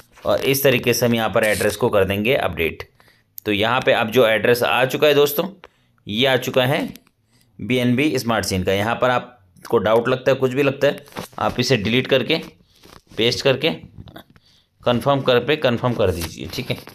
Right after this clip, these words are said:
ये आपका कन्फर्म हो चुका है। यानी एड्रेस अब जो मैंने यहाँ पे डाला है अपना,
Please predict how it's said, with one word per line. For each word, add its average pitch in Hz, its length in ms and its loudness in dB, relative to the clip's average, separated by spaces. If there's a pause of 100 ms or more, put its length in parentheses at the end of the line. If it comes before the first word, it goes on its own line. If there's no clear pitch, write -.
(300)
ये 110 80 -2
आपका 117 240 2
कन्फर्म 117 360 0
हो 107 240 -2
चुका 92 240 -6
है। - 300 -14 (200)
यानी 123 260 0
एड्रेस 147 420 2
अब 143 240 2
जो 147 160 4
मैंने 135 240 2
यहाँ 123 160 2
पे 113 120 4
डाला 113 220 2
है 113 120 2
अपना, 113 220 -6